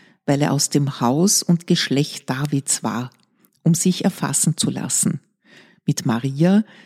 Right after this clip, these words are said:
seiner ihm angetrauten Frau, die schwanger war.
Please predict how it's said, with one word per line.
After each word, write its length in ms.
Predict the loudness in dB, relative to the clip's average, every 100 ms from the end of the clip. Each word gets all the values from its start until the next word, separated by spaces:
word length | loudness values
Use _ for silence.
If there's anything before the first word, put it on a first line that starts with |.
| _
seiner 380 | -4 -2 -2 0
ihm 160 | 0 0
angetrauten 760 | -4 0 0 0 0 2 0
Frau, 520 | -2 -4 -4 2 2 2 -2 _ _
die 80 | 0
schwanger 480 | 0 -2 0 0 -2
war. 260 | -6 -8